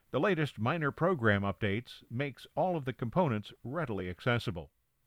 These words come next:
So it looks like TechSmith's developers have been concentrating primarily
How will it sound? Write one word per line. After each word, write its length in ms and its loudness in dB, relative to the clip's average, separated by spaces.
So 260 4
it 140 0
looks 180 0
like 240 -4
TechSmith's 680 0
developers 720 2
have 100 -2
been 140 -2
concentrating 840 -2
primarily 680 0